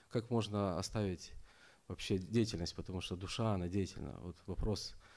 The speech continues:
для чего действовать, ради, ради кого действовать. И отречение в гуне благости — это, это деятельность из чувства долга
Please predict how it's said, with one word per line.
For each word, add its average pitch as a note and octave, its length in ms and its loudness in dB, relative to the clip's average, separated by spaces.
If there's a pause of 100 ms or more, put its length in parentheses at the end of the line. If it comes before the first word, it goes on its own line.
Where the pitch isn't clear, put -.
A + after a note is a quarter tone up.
(160)
для F#2+ 120 0
чего A2+ 360 4
действовать, F#2 540 2
ради, F#2 320 0
ради F#2 240 0
кого G2 220 2
действовать. - 520 0 (800)
И A2 60 2
отречение A#2 800 4 (1080)
в G2 180 -10
гуне A2 280 4
благости — A#2 800 4 (680)
это, G#2 720 0 (2750)
это A2+ 200 2
деятельность A2+ 840 4 (400)
из G2+ 120 -2
чувства A2 380 0
долга F#2+ 600 4